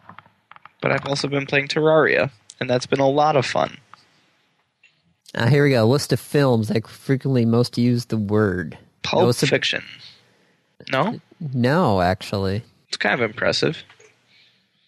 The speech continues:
Speaker 2: Da-da-da. Summer of S-, let's see. No surprise. Fuck, a documentary on the word,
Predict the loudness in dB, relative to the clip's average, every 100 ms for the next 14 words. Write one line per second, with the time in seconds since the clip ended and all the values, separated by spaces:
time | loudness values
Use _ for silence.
0 | _ _ -18 -18 -18 -10 -4 -2 -2 -2
1 | -4 -2 2 4 2 -2 -6 -6 -6 -8
2 | -8 -2 0 0 -2 -10 -8 -2 0 0
3 | -2 -2 0 2 0 -2 -4 -2 -2 -2
4 | -2 0 0 2 2 2 0 2 2 2
5 | 0